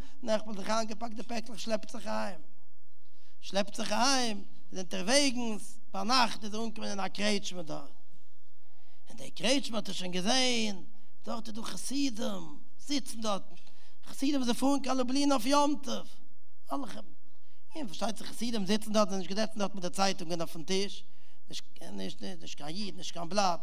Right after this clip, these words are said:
נישט דער ניו יארק, ניו יארק טיימס, זיכער נישט. אבער האבן מיר געזעסן, וואס, וואס האבן יידישע קינדער געטאן? געזעסן מיט אלע חיים, גערעדט פון די פירא צדיקים, מיט דער זכייה, וואס מ'פארט צום רבין. <laughs> מאמע, וואס זאל איך מאכן? פש, שוין,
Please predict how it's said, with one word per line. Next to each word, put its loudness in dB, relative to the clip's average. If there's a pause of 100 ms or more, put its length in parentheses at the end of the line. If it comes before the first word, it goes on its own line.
(320)
נישט -2
דער -2
ניו -2
יארק, -2
ניו -2
יארק -2
טיימס, -2
זיכער -2
נישט. -2
אבער -2 (260)
האבן -2
מיר -2
געזעסן, -2
וואס, 0
וואס 0
האבן 0
יידישע 0
קינדער 0
געטאן? 0
געזעסן 0
מיט 0
אלע 0
חיים, 0
גערעדט 0
פון 0
די 0
פירא 0
צדיקים, 0
מיט -2
דער -2
זכייה, -2
וואס 0
מ'פארט 0
צום 0
רבין. 0 (260)
<laughs> -2
מאמע, -2
וואס -2 (300)
זאל 0
איך 0
מאכן? 0 (760)
פש, 0 (720)
שוין, 0